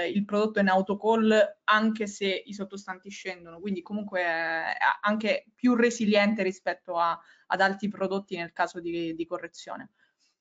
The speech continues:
Ehm, e poi con, con Gabriele ne avevamo selezionato un altro che, eh, avevamo segnalato anche in un altro webinar, tra l'altro, eh,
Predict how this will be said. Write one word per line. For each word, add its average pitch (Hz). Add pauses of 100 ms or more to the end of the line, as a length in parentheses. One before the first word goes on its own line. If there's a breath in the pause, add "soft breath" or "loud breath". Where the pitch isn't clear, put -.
(160)
Ehm, 196 (520)
e 220
poi 277
con, 226 (280)
con 233
Gabriele 247
ne 220
avevamo 214
selezionato 226
un 208
altro 196
che, 190
eh, 196
avevamo 190
segnalato 202
anche 202
in 196
un 196
altro 233
webinar, 185
tra 190
l'altro, 190
eh, 180